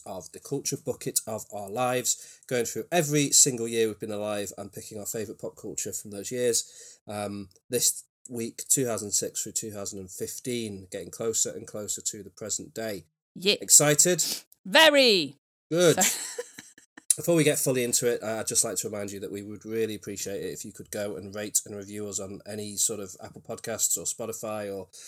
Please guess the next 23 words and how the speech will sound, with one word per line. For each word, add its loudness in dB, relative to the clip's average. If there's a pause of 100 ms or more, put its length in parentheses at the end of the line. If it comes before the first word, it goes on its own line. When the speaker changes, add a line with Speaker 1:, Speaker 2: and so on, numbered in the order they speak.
(260)
Speaker 1:
Google 2
or 0
wherever -2
you -2
listen -2
to -8
your -4
podcasts. 2 (420)
Uh, -4
happy -8
to -2
read -4
out -2 (120)
any -8
reviews -8
that -10
we -12
receive, -4 (680)
um, -8
provided -8
they're -8
positive, -12 (260)
obviously. -10